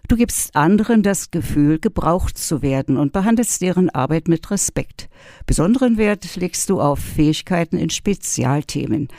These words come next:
Deine Entscheidungen triffst du aufgrund von Erfahrung und Fakten, wobei Menschen stets einen zentralen Raum einnehmen.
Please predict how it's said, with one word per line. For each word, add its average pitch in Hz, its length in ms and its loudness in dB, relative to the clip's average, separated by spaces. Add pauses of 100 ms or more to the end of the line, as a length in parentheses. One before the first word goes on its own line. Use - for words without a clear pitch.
(260)
Deine 131 240 2
Entscheidungen 170 800 2
triffst - 320 -4
du - 100 -2
aufgrund 156 440 0
von - 260 -2
Erfahrung 147 560 0
und 190 200 0
Fakten, - 520 -2 (300)
wobei 156 200 2
Menschen 160 460 4
stets - 560 -2
einen 190 460 0
zentralen 196 800 0
Raum 131 380 0
einnehmen. 120 440 -2